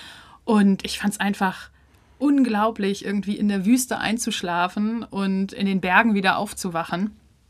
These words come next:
Das war einfach genial. Und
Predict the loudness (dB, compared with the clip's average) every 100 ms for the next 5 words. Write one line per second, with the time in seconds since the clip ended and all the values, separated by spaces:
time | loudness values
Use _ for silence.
0 | _ _ -14 -10 -6 -4 -2 -4 -4 -6
1 | -8 -18 -20 -20 -20 0 6 6 8 6
2 | 6 2 -2 -6 -6